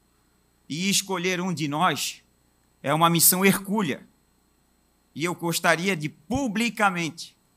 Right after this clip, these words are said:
agradecer cada um dos senhores que me receberam em seus escritórios de uma forma muito, muito cordial e generosa. E dizer aos eminentes colegas que eu jamais esquecerei de como se deve atender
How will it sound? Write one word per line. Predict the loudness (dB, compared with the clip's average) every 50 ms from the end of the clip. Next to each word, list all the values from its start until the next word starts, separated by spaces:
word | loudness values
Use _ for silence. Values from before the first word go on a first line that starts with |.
| _ _ _ _ _ _ _ -4
agradecer | -4 -2 0 0 -2 -2 -2 -4 -6 -6 -6
cada | -6 0 2 2 2 2 0
um | -2
dos | -2 -2 -2 -2 -2
senhores | -4 -4 -6 -6 -6 -8 -10 -14 -20 _ _ _ _ _ _ _ _ _ _ _ _ _ _ _ _
que | -14 -12
me | -10 -10
receberam | -8 -8 -6 -6 -6 -6 -8 -8 -8 -8 -8 -8 -8
em | -10
seus | -10 -10 -12 -14 -14
escritórios | -16 -16 -16 -16 -18 -18 _ -16 -14 -14 -14 -14 -18
de | -20 -18
uma | -16 -16 -16
forma | -16 -16 -16 -14 -14 -14 -16 -16 -18
muito, | -18 -16 -16 -16 -18 _ _ _ _ _ _ _ _ _ _ _ _ -16
muito | -16 -16 -16 -18 _ _ _
cordial | -6 -4 -4 -4 -6 -8 -8 -6 -4 -4 -4 -6 -8 _ _ -16
e | -14
generosa. | -12 -10 -10 -10 -8 -8 -8 -6 -6 -8 -8 -12 -14 _ _ _ _ _ _ _ _ _ _ _ _ _ -14
E | -14 -10
dizer | -8 -6 -6 -4 -4 -6 -6
aos | -6 -6 -8 -8
eminentes | -10 -8 -8 -8 -8 -8 -10 -12 -14
colegas | -16 -14 -10 -8 -6 -6 -6 -8 -10 -18 -20 -20 -20 _ _ _ _ _ _ _ _ _ _ _ _ _ _ _ _ _ _ _
que | -12 -10
eu | -10
jamais | -8 -6 -6 -6 -4 -6 -6 -6 -6
esquecerei | -8 -10 -10 -8 -6 -6 -6 -6 -6 -8 -10 -10 -10 -10 -12 -14 -16 _ _ _ _ _ _ _ -18
de | -18 -18
como | -16 -12 -12 -12 -8 -8
se | -8 -8 -8 -8
deve | -6 -6 -6 -6 -8 -10
atender | -12 -12 -14 -14 -14 -12 -12 -12 -12 -14 -18 _